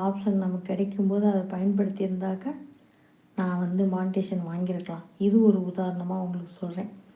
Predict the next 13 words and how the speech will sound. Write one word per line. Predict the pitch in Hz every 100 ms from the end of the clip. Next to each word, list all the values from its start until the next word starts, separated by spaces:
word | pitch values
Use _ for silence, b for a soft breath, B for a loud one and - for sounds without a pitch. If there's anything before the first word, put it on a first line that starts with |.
| b b
So | - 226
யாரா | 214 180 180 202
இருந்தாலும் | 220 196 196 196 208
கிடைக்கிற | 196 190 196 214
வாய்ப்பை | 196 196 196 196
பயன்படுத்தி | 190 180 180 180 180 185
அழகாவும், | 180 175 185 196 196 180 170 180 196 - - - b b b b
அந்த | 240 220 214
கிடைக்கிற | 208 202 208 214 233 220
வாய்ப்பை | 208 214 226
வந்து | 214 208 208 220 208 208 269 262 - - _ _ _ _ _ - _ - 185
நேர்மையா | 190 214 220 214
பயன்படுத்தணும். | 208 185 180 180 170 - -